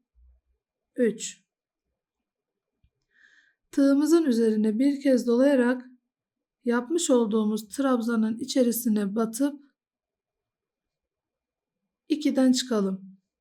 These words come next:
Tığımızın üzerinde arkadaşlar iki tane ipimiz kaldı. Tekrardan tığımızın üzerine bir kez dolayalım. Aynı yuvanın içerisine batıp ikiden çıkalım.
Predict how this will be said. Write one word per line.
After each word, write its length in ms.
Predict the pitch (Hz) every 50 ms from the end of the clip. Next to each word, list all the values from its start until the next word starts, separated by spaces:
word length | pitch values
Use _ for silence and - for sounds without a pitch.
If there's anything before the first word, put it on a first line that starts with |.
| _ _ _ _ _ _ _ _ _
Tığımızın 480 | - 277 269 277 277 302 285 330 339 311
üzerinde 420 | 277 254 269 262 247 247 240 233
arkadaşlar 540 | 233 220 226 254 220 233 226 226 - 285 277
iki 260 | 277 294 - - -
tane 400 | - - 254 247 240 240 269 -
ipimiz 380 | - - - 247 233 233 233 -
kaldı. 480 | - 220 196 196 190 190 202 202 202 - - _ _ _ _ _ _ _ _ _ _ _ _ _ _ _ _ _ _ _ _ _
Tekrardan 880 | - 294 311 302 302 302 285 269 254 220 240 247 262 277 277 - - - _
tığımızın 420 | - 262 262 262 254 262 277 302 294
üzerine 460 | 277 247 247 233 226 220 214 196 190
bir 160 | 226 233 226
kez 220 | - 285 277 277 277
dolayalım. 640 | 277 269 277 277 277 269 269 285 294 294 - _ _ _ _ _ _ _ _ _ _ _ _ _ _ _ _ _ -
Aynı 360 | - 262 294 330 320 302 262
yuvanın 420 | 247 240 226 233 226 226 226 226
içerisine 840 | 226 - 277 - - 269 254 247 240 240 - 247 220 226 226 220 202 202
batıp 500 | 233 233 233 - - 294 302 302 302 - _ _ _ _ _ _ _ _ _ _ _ _ _ _ _ _ _ _ _ _ _ _ _ _ _ _ _ _ _ _ _ _ _ _ _ _ _ _ _ _ _ _ -
ikiden 440 | 320 302 302 285 226 277 269 269 254
çıkalım. 640 | - - - 233 214 196 190 190 - - - -